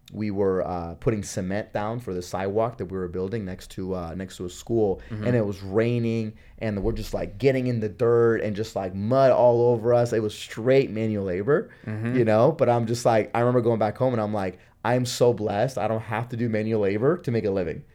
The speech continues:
Speaker 1: <laughs>
Speaker 2: Absolutely.
Speaker 1: You know?
Speaker 2: Yeah.
Speaker 1: And so everyone needs to do that. So that's cool that you do, and, and, you know, and that you found a purpose in that, and you're like,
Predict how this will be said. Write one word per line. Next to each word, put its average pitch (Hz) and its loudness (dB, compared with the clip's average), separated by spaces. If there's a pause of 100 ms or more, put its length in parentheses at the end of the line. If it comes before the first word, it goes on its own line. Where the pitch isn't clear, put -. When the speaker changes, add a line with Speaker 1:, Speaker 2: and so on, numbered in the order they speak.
Speaker 1:
<laughs> - -2
Speaker 2:
Absolutely. 101 2
Speaker 1:
You 135 6
know? 120 8 (120)
Speaker 2:
Yeah. 107 4
Speaker 1:
And 107 4
so 143 8
everyone 190 10
needs 175 4
to 135 -6
do 165 4
that. 95 2
So 127 2
that's 117 4
cool 139 2
that 110 4
you 120 0
do, 98 2
and, 92 -2
and, 98 -6
you 95 -2
know, 92 -4
and 92 -6
that 90 -6
you 95 -6
found 92 -6
a 92 -8
purpose 104 -4
in 90 -6
that, 95 -6
and 87 -8
you're 87 -8
like, 87 -8